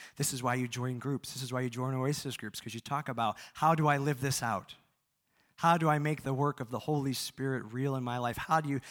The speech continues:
help me to pay attention to the Spirit? How do you do this?" And we do this together. So I encourage you, uh, to interact with each other and ask and have these conversations. How do you apply this? The brothers and sisters, this is our life lived out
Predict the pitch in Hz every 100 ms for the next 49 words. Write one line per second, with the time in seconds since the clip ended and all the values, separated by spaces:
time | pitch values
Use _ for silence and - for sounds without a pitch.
0 | - 190 185 175 160 185 160 147 156 151
1 | 147 131 127 117 104 - 104 98 101 -
2 | _ _ _ _ _ - 170 160 120 139
3 | 135 113 - - - - 139 135 143 135
4 | - - - - - - _ _ _ -
5 | 143 143 - 160 156 131 120 - - -
6 | 120 123 143 127 156 143 147 160 - 139
7 | 139 127 156 151 143 139 165 165 139 147
8 | 156 147 - 156 156 139 147 165 131 180
9 | 196 311 - - - 202 160 113 - -
10 | - - - - 139 175 170 151 - 165
11 | 147 135 156 - 135 131 120 139 156 -
12 | 127 139 123 - 139 147 113